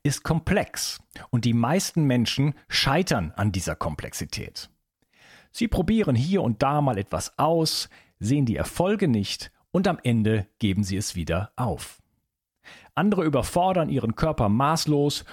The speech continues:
und es geht ihnen schlechter als vorher. Das kann auch an schlecht abgestimmten Protokollen liegen. Die einzelnen Entgiftungsphasen im Körper müssen genauestens berücksichtigt werden,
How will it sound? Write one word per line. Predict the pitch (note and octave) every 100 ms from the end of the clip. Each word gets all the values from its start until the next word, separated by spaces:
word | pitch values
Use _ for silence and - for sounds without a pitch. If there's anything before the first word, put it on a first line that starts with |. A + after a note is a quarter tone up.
| -
und | D3+ D3+
es | -
geht | - A#2+ A#2+
ihnen | B2 C3+
schlechter | C#3+ - F#2+ - G#2+ G#2+ - -
als | - B2+ -
vorher. | D3+ E3 C3+ - - _ _ _ _ _ _ _ _ _
Das | C#3 F3 -
kann | E3 -
auch | G#2+ B2 D3+ - -
an | - F3+
schlecht | - A2 C#3+ - -
abgestimmten | B2+ - C#3+ - G#2 - A#2
Protokollen | - C3 C#3 - C#3+ F3 A2
liegen. | D#2+ - - - _ _ _ -
Die | -
einzelnen | D#3+ A3 A#3 G3+ F#3
Entgiftungsphasen | C3 - G3+ - F3+ C3 - G#2 F2 F#2+
im | B2+ D3+
Körper | - F3+ - D#2 D2+ - -
müssen | E3+ - G3+
genauestens | F#3+ C#3+ A2+ C3 D3+ - D#3+ D#3
berücksichtigt | - A#2+ F#3+ - F#3 - G#2+ -
werden, | C#2+ -